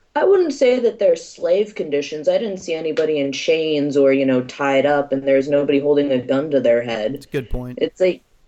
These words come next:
Speaker 1: you fucking dick. That's not modern slavery. If somebody takes your passport and is basically forcing you to work and not giving you your money until you either die or the job's done in another six years,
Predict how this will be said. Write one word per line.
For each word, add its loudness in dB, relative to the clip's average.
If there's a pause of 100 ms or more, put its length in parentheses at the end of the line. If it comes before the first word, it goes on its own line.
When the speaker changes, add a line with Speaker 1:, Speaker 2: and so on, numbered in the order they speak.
(180)
Speaker 1:
you 2
fucking -2 (200)
dick. 0
That's -2
not 0
modern 0
slavery. 0
If -4
somebody 0
takes -2
your 0
passport 0
and -6
is -4
basically 0
forcing 2
you 0
to 2
work 2
and -4
not 0
giving 0
you 0
your 2
money 0
until 0 (600)
you 2
either 2 (800)
die 2
or 4
the 0
job's 0
done -2
in 0
another 0
six -4
years, -2